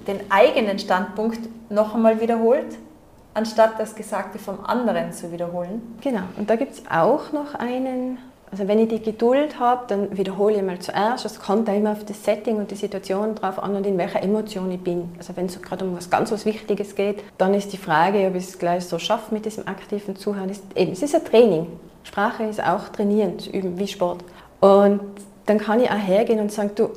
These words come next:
Speaker 2: ma, kannst du mir bitte mal sagen, was du jetzt von mir gehört hast? Da ist auch dieses Wort, äh, gehört und nicht verstanden.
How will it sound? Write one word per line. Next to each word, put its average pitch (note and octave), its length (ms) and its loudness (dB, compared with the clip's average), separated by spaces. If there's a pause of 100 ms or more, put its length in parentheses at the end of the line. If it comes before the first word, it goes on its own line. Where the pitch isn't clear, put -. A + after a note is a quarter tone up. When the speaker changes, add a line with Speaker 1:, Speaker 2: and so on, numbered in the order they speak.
(560)
Speaker 2:
ma, F#3+ 120 -2
kannst G#3 400 -4
du D4+ 60 0
mir C4 100 -2
bitte C4+ 320 -4
mal A3+ 140 2
sagen, G#3+ 300 0
was G#3+ 160 -4
du C#4 160 2
jetzt C4+ 180 -4
von G3 180 -2
mir F3+ 120 0
gehört F3 440 -8
hast? - 360 -12 (1500)
Da G3 160 0
ist A3+ 220 0
auch B3+ 360 4
dieses - 380 -6
Wort, B3 400 2 (220)
äh, G3 300 -2
gehört G#3+ 580 -2
und G3 120 0
nicht A#3+ 140 0
verstanden. G#3+ 800 -4